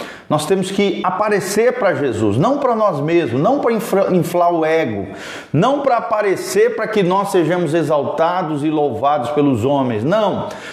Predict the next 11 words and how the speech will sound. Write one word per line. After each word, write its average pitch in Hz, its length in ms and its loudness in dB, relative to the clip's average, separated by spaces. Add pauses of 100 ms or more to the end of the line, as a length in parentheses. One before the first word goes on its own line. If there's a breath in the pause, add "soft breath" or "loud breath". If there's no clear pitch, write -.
(140 loud breath)
nós 151 220 0
precisamos 151 600 0
que 160 160 -2
Cristo 262 840 0
cresça - 680 -2
e 127 100 0
que 127 160 0
nós 127 360 2
venhamos 127 420 0
a 117 80 2
desaparecer. 110 840 -2